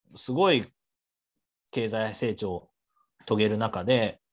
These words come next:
まあ、いろんな問題に直面していて、今なんかね、寝そべり族みたいなの出てきてるらしいですけれど、やっぱりそういうもう働きたくないし、まあ、これ以上別に競争社会で生きていきたくないんだみたいな、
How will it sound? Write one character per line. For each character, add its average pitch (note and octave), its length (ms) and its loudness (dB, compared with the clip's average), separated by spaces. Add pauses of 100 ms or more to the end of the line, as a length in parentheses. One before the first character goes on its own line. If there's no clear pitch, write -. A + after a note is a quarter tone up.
(840)
ま A2+ 140 -2
あ、 G2+ 40 2
い G2+ 60 0
ろ A2+ 120 0
ん B2 40 -2
な B2 100 0
問 A#2+ 200 -2
題 A#2 180 0
に A2 100 -6
直 A2+ 220 -4
面 A2+ 180 -4
し - 80 -8
て A2 120 2
い A2 80 -2
て、 A#2 80 -2
今 G#2+ 140 -2
な F#2+ 100 -4
ん - 40 -10
か F#2+ 60 -10
ね、 F#2+ 260 -4
寝 A2 220 -2
そ D3 120 4
べ C#3+ 140 6
り C3+ 100 8
族 A2 240 0
み E2+ 120 -12
た E2+ 80 -16
い - 20 -12
な E2+ 60 -12
の E2 40 -16
出 F#2+ 120 -4
て F#2 80 -4
き - 80 -14
て - 60 -20
る E2+ 60 -18
ら E2 60 -14
し - 100 -12
い F#2 60 -10
で F2 60 -10
す - 80 -18
け - 100 -18
れ F#2 80 -16
ど、 A2+ 140 2
や G2+ 60 0
っ - 20 -6
ぱ G#2+ 80 -4
り - 40 -4
そ G#2+ 180 -4
う G#2 40 0
い G#2+ 60 -2
う G2+ 40 -8
も G2+ 120 -6
う - 40 -8
働 A2+ 400 -4
き - 40 -20
た A2+ 100 -2
く A2+ 100 -6
な A2+ 200 2
い F#2 120 -2 (680)
し、 A#2 300 -4
ま G2 100 -4
あ、 - 20 -6
こ G#2 120 -2
れ A2 100 4
以 G2+ 60 0
上 F#2 200 -2
別 F#2 220 -10
に F2+ 320 -12 (920)
競 A2 160 0
争 G#2 220 0
社 A#2 160 0
会 G2 160 0
で G#2 100 -4
生 - 60 -10
き - 20 -20
て G#2+ 80 -4
い F#2+ 80 -8
き - 60 -12
た G2 80 -6
く G#2+ 80 -8
な A2+ 160 -2
い - 20 -2
ん A2 60 -2
だ F#2+ 80 0
み F2+ 100 -8
た C#2+ 140 -16
い - 120 -20
な、 A2+ 300 -4